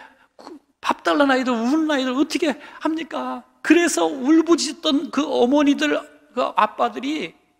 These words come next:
우리 한국 교회에 우리 일 세대 신앙인들입니다, 여러분. 가장 절박했고 내일 먹을 양식이 없을 때에 그들은 교회 와서 마룻바닥에서 통곡하며 울었고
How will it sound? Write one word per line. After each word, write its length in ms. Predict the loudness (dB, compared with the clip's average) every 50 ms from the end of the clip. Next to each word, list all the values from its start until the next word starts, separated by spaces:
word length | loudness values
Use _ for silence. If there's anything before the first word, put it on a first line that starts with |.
| _ _ _ _ _ _ _ _ _ _ _ _ _ _ _
우리 180 | 0 0 2 2
한국 460 | 2 0 0 -2 0 0 -2 -2 -4 -6
교회에 580 | -8 -4 -2 -2 0 0 0 0 -2 -4 -6 -10 _ _ _ -20 -20 -20 _ _ _ -20 _ _ _
우리 200 | -2 0 2 2
일 220 | 0 0 -2 -2 -2
세대 400 | -2 0 0 0 2 2 2 2
신앙인들입니다, 880 | 2 0 2 2 2 2 2 2 2 2 0 0 -2 -6 -8 -6 -8 -8
여러분. 600 | -8 -10 -12 -16 -16 -16 -14 -14 -14 -14 -16 -18 _ _ _ _ _ _ _ _ _ _ _ _ _ _ _ _ _ _ _ -18 -16 -16 -10 -2
가장 420 | 2 2 4 4 4 4 4 4 4
절박했고 920 | 4 2 2 2 2 0 -2 -2 -4 -6 -6 -6 -4 -2 0 0 2 2 4
내일 260 | 4 4 4 2 -4
먹을 300 | -6 -6 -6 -4 -4 -4
양식이 460 | -4 -2 -2 -4 -4 -4 -6 -6 -6
없을 340 | -6 -6 -6 -6 -10 -12 -12
때에 420 | -10 -10 -6 -6 -4 -4 -6 -8 -10 -18 _ _
그들은 340 | _ -10 -6 -4 -2 -2 -2
교회 260 | -4 -4 -4 -4 -4
와서 240 | -4 -4 -4 -4 -4
마룻바닥에서 720 | -2 -2 -2 -2 -2 -4 -6 -6 -6 -4 -4 -4 -4 -4
통곡하며 640 | -4 -4 -6 -4 -2 -2 -2 -2 0 0 0 0 -2
울었고 760 | -4 -4 -4 -4 -6 -6 -8 -10 -8 -8 -6 -6 -8 -10 -14